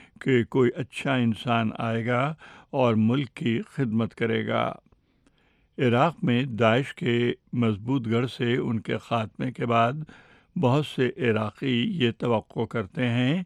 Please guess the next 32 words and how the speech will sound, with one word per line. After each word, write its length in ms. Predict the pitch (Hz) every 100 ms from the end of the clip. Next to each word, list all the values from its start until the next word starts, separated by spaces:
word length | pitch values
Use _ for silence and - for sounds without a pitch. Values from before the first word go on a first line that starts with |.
| - - - -
کہ 240 | 135 123 -
الیکشن 540 | 123 110 98 - 139
سے 320 | - 123 113
ملک 420 | 196 120 123 170 -
کے 220 | 131 113
اندر 720 | - 117 107 104 123 120 117 165 - - _ _
نسبتاً 680 | - 120 98 107 110 139 135
استحکام 840 | 151 120 - 117 98 123 113 117 156
اور 280 | - 113 107 -
سیکورٹی 640 | 120 - 120 117 - 156
کا 280 | - 123 113
دور 400 | - 123 110 110
آئے 380 | 113 110 113 117
گا۔ 340 | 123 120 123 - - - - _
تاہم 460 | - 120 104 113 110 - -
سیاسی 400 | 127 110 107 143
ماہرین 500 | 131 120 107 113 117
کہتے 400 | - 117 101 131
ہیں 320 | 117 131 156 175 - - _ -
کہ 300 | 139 123 -
اس 160 | 127 -
سے 200 | - 156 -
قطع 320 | 131 - 117
نظر 500 | 110 113 127 117 123 151 - _ _
کہ 200 | - 135
بارہ 440 | 110 104 110 120 135
مئی 240 | 117 113
کا 180 | - 120
انتخاب 800 | 113 98 120 113 117 113 113 -
کون 360 | - 117 123 110
جیتتا 640 | 117 110 - - 127 120
ہے، 260 | 127 151